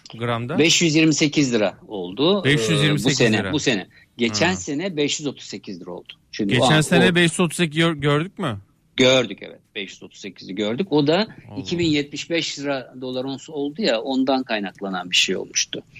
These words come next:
Speaker 2: Çünkü dolar, e, bu seviyede değildi geçen sene.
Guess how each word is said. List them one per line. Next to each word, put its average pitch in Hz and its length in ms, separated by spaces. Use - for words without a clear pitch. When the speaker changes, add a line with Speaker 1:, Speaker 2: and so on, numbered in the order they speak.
Speaker 2:
Çünkü 113 220
dolar, 127 280
e, 120 480
bu 117 60
seviyede 117 400
değildi 196 280
geçen 95 320
sene. 95 220